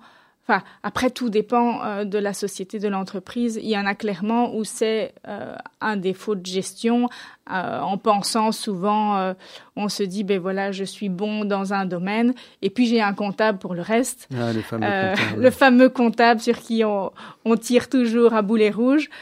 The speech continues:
Speaker 1: C'est le comptable qui n'a pas fait, c'est le comptable. Mais parce que souvent, l'entrepreneur, bah, ferme les yeux, fait mine de pas comprendre quand on lui demande, euh, l'ensemble des factures et on lui dit qu'il en manque toute une série,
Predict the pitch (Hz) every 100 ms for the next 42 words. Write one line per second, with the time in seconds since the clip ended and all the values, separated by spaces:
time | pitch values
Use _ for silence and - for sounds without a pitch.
0 | - - 262 240 233 226 233 220 240 208
1 | 196 190 - 220 220 196 208 226 - -
2 | - 226 233 226 - 233 - 208 254 269
3 | 269 220 - 208 - 202 254 254 208 190
4 | 233 214 208 190 208 220 254 262 254 -
5 | _ 233 220 214 214 214 220 214 208 208
6 | - 208 - 220 240 240 202 208 208 202
7 | 196 202 214 226 214 196 196 196 196 196
8 | 196 208 202 196 190 175 - 226 226 240
9 | 226 202 196 196 185 202 - 190 185 190
10 | - 190 196 180 175 208 233 247